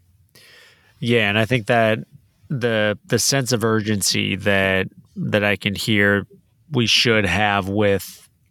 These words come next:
rooftop solar and, and really, I mean, the, as we're talking, one s-,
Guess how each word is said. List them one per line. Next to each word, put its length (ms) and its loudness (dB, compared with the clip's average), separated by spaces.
rooftop 480 0
solar 380 2
and, 180 -2
and 220 -2
really, 360 2
I 40 -12
mean, 320 -2
the, 160 -4
as 260 2
we're 80 2
talking, 720 0
one 340 2
s-, 340 0